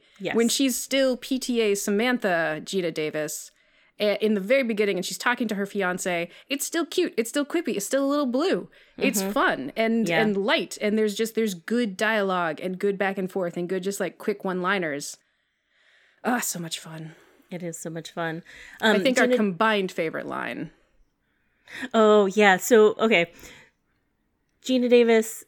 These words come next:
Speaker 1: um, kinda gradually is remembering, um, so, yeah, remembering her assassin self. And, um, there's this really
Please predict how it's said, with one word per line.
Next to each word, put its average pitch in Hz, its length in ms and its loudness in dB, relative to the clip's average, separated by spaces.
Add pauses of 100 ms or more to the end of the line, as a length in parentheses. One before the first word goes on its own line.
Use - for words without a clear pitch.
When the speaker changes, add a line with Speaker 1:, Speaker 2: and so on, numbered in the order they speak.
Speaker 1:
um, 180 260 -2
kinda 202 220 -2
gradually 190 640 2
is 175 320 -4
remembering, 170 1000 0
um, 151 300 -2
so, 156 480 0 (500)
yeah, 175 240 -4
remembering 180 460 2
her 170 140 -4
assassin 226 500 2
self. 185 420 0 (460)
And, 165 580 -2
um, 160 520 -4 (600)
there's 208 300 2
this - 360 0 (600)
really 190 600 2